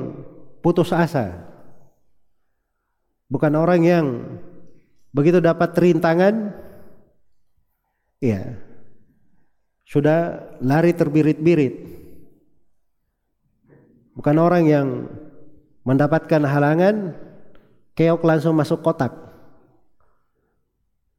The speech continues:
Mereka orang yang punya kekuatan amalan. Kekuatan apa namanya? Harapan. Kuatul amal namanya. Pakai alif. Kuatul amal.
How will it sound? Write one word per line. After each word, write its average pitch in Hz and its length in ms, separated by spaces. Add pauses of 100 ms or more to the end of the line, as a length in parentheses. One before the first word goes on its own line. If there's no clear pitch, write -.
(1160)
Mereka 165 480
orang 151 200 (100)
yang 139 100
punya 151 240
kekuatan 135 560
amalan. 110 420 (1400)
Kekuatan 139 480
apa 123 240
namanya? 123 320
Harapan. 131 560 (840)
Kuatul 151 480
amal 156 300
namanya. 101 420 (920)
Pakai 120 240
alif. 123 240 (640)
Kuatul 135 380
amal. 117 400